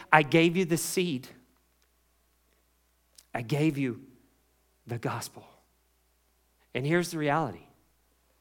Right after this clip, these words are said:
He could have written it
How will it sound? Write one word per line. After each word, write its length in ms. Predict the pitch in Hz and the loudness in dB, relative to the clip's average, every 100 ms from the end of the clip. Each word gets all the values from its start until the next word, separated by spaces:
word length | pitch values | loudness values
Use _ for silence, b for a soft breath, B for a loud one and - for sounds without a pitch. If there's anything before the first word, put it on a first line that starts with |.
| _ _ _ _ _ _ _ _ _ _ _ _ _ _ _ _ _ _ | _ _ _ _ _ _ _ _ _ _ _ _ _ _ _ _ _ _
He 180 | - 175 | -6 -4
could 180 | - 233 | -2 -4
have 160 | 120 | -4
written 420 | 113 107 143 - | -8 -4 -4 -2
it 240 | 170 - | -6 -6